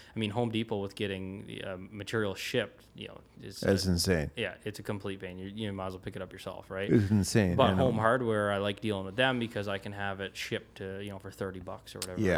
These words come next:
Speaker 1: right? You know, they'll send the order right to the marina and drop it off, right, for thirty bucks. But Ho-, Home Depot, I need to pick it up myself.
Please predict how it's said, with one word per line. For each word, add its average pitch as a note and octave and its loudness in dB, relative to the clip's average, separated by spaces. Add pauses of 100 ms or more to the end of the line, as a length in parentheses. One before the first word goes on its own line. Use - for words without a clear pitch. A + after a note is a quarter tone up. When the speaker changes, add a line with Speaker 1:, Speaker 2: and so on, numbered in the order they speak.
Speaker 1:
right? - -8
You G#2 -6
know, F#2 -6
they'll F#2 -6
send G2 -8
the F#2 -8
order F#2+ -6
right F#2+ -8
to G#2+ -12
the A2 -14
marina F#2 -8
and F2+ -10
drop F#2 -8
it G2 -6
off, F#2 -8
right, F#2 -8 (240)
for G2 -8
thirty F#2+ -2
bucks. F#2+ -2
But G2 -12
Ho-, G2 -12
Home G2+ -4
Depot, G2+ -6
I F#2 -4
need F#2+ -8
to F#2 -12
pick G#2 -6
it G2+ -4
up G2 -10
myself. F#2 -8